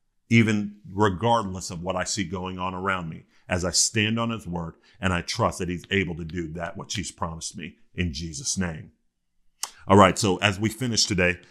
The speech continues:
I wanna pray for you. And if there are those of you who say, "God,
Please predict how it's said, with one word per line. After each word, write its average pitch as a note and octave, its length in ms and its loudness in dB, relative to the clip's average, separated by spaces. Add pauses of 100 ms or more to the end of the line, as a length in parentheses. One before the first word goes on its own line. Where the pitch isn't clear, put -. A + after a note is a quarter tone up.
(160)
I - 60 -2
wanna A#2+ 160 4
pray A2+ 260 2
for G2 140 -4
you. E2 220 -10 (580)
And G#2+ 140 8
if G#2+ 100 6
there B2 240 8
are G2+ 460 2 (200)
those A2 480 6
of G2+ 140 -2
you G#2+ 160 0
who G2+ 120 -4
say, F#2+ 360 0
"God, G#2 460 6